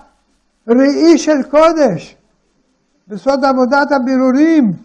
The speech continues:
והמשכת אורות אצילות עד לחומר ממש, כדברי רבנו הרמח"ל. זה אחד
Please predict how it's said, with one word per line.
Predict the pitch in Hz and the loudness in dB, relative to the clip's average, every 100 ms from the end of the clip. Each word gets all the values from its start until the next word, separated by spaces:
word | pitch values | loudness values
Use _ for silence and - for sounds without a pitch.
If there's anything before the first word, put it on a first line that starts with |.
| _ _ 208 | _ _ -8
והמשכת | 233 196 214 214 277 269 | -6 -6 -8 -2 -2 -2
אורות | 254 269 269 | -2 -2 -4
אצילות | 233 - 254 277 311 294 - _ _ _ | -8 -8 -6 -2 0 0 -4 _ _ _
עד | 226 247 | -2 -2
לחומר | 254 208 254 269 269 | 0 -6 -6 -4 -6
ממש, | 247 247 254 294 277 202 - _ _ _ _ _ | -4 -6 -4 -2 -2 -4 -8 _ _ _ _ _
כדברי | 277 262 285 277 320 320 | -14 -6 -4 -2 0 0
רבנו | 285 330 330 | 0 -2 -2
הרמח"ל. | 320 285 269 233 - 302 320 269 185 147 _ _ _ _ _ _ _ _ _ _ _ _ _ _ _ _ _ _ _ _ _ _ _ _ | -2 -2 -2 -6 -6 -4 -2 -2 -6 -10 _ _ _ _ _ _ _ _ _ _ _ _ _ _ _ _ _ _ _ _ _ _ _ _
זה | 233 247 269 | -10 -4 -2
אחד | 220 285 | -2 -2